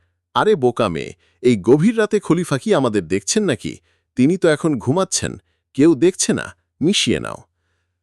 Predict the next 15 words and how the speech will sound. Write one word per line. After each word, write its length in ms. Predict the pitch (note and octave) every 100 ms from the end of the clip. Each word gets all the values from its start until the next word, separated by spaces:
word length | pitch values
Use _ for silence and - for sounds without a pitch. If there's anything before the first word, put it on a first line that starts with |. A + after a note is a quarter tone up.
| _ _ _ _ _ G2+
মেয়েটি 380 | A#2+ G#3 A#3+ A3
তখন 340 | D#3+ - D3+
যে 140 | C3 D#3
উত্তর 380 | F3 - A#3 G#3+
দিল, 300 | A#2 F2 A#2 - _ _
তা 100 | C3
হযরত 480 | G2+ B2 D3 F3+ G3 -
ওমরকে 460 | C#3 E3 D#3+ E3+ -
এতটাই 440 | G2 A2+ A3+ G#3
মুগ্ধ 340 | C#3 C3+ D#3+ A3+
করল 420 | - A2 C#2 A1 - _ _ _
যে 140 | F#2 A#2+
তিনি 220 | C#3+ C#3+
থমকে 360 | - G#3+ A#3 C#3
দাঁড়ালেন। 400 | G#2 D2+ B1